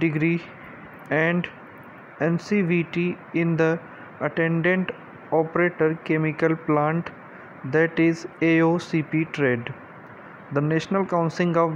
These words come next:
Vocational Training, N C V T, in A O C P trade should necessarily be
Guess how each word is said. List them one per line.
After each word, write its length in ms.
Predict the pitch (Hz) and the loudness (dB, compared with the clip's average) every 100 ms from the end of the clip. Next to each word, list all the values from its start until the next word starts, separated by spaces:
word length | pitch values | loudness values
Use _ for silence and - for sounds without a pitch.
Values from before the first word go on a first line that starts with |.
| 156 | -2
Vocational 580 | 156 160 151 165 160 160 | 2 2 2 0 -2 -2
Training, 460 | 156 165 165 160 175 - - - | 0 2 2 0 -2 -8 -16 -10
N 160 | - 160 | -2 -2
C 200 | 156 190 170 | 0 0 2
V 80 | 170 165 | 0 2
T, 80 | 170 170 | -2 0
in 200 | 160 160 - - | 0 0 0 2
A 100 | 156 | 4
O 60 | 165 | 4
C 200 | 160 147 | 2 0
P 200 | 143 165 | 2 0
trade 400 | 151 - 151 160 - - - - - | 0 0 0 0 -8 -16 -20 -20 -14
should 380 | - 202 196 175 - - | 0 2 2 0 -10 -2
necessarily 720 | 143 147 165 - 160 170 175 165 | 0 2 0 0 0 2 2 2
be 80 | 160 | 2